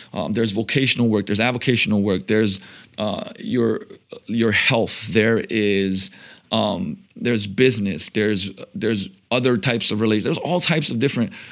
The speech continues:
areas that, like, that, uh, matter to us in our lives. And sometimes something bad will happen in one and we just universalize it. Like, "Well, that's what's gonna happen everywhere. This is who I am everywhere,"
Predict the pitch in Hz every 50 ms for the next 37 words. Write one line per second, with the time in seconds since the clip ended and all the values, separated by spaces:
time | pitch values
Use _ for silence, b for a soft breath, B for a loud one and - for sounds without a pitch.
0 | B B B B _ - _ - 135 160 170 170 156 131 120 113 101 101 110 104
1 | 78 - 107 113 104 - - - 113 104 - - - 104 110 85 110 120 127 143
2 | 170 165 - - 131 120 110 95 98 104 101 95 87 82 76 67 67 - - B
3 | B B B B B B B B - _ _ _ - - 123 120 113 113 113 107
4 | 98 - - 160 160 - 165 147 135 - 147 127 131 127 113 123 117 117 113 110
5 | 123 113 101 110 101 101 101 107 120 143 156 175 190 - - - 113 120 120 110
6 | 110 - 113 113 101 104 120 113 - 104 90 85 78 73 - - 87 98 92 -
7 | - _ _ _ - 107 107 101 117 117 120 - 110 113 98 - 113 107 107 98
8 | 95 - - 87 104 87 92 87 87 80 87 95 95 113 107 107 110 - - 120
9 | 117 107 107 101 92 - - 101 98 82 90 67 64 60 62